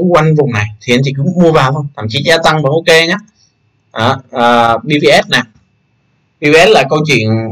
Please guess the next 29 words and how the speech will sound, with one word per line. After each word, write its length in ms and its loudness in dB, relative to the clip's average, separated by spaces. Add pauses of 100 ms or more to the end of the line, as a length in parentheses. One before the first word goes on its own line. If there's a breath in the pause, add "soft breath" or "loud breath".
(160)
em 180 -4
nói 180 2
quá 180 2
nhiều 340 0
về 120 0
cái 100 -4
giờ 160 2 (160)
này 100 -6
rồi. 160 -2 (600 loud breath)
À, 240 -2
tức 160 -6
là 260 -2 (440)
tuần 320 4
trước 140 4 (240)
anh 180 -2
chị 140 -4
nào 160 0
xem 220 0
video 260 2
của 80 0
em, 160 2
anh 180 -2
chị 80 -10
cũng 120 -10
đã 80 2
biết 240 0 (380 loud breath)
em 200 0
nói 180 2
là 60 -2